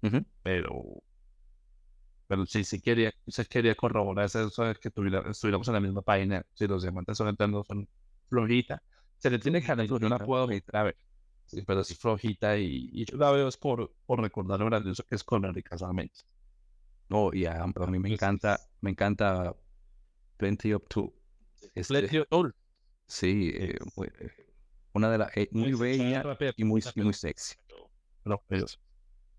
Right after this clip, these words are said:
Speaker 2: Maravilloso. Maravilloso.
Speaker 1: Bueno, pues, eh, como decía, estaba un poco diciendo algo para finalizar ya. Creo que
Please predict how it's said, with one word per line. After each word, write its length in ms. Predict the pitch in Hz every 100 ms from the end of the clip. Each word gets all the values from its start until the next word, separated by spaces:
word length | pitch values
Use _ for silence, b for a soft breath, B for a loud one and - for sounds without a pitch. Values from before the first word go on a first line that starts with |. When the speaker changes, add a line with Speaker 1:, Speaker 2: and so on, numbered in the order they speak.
| - -
Speaker 2:
Maravilloso. 640 | 101 92 - 87 - - _ _ - _ _ - _ - _ - -
Maravilloso. 580 | 95 87 62 - - - _ _ _ - - _ _ _ _ _ _ - - -
Speaker 1:
Bueno, 160 | 123
pues, 440 | 113 98 95 - - _
eh, 560 | 113 98 92 90 90 95 - _ _ _ _ _
como 160 | 98 98
decía, 300 | 95 143 113
estaba 400 | 95 120 135 147
un 120 | 135
poco 500 | 139 131 135 120 113
diciendo 340 | - 101 117 120
algo 100 | 127
para 340 | 113 107 92 92
finalizar 600 | 101 98 90 - 123 101
ya. 280 | 107 57 - _ _ -
Creo 260 | 101 101
que 540 | - 101 92 85 82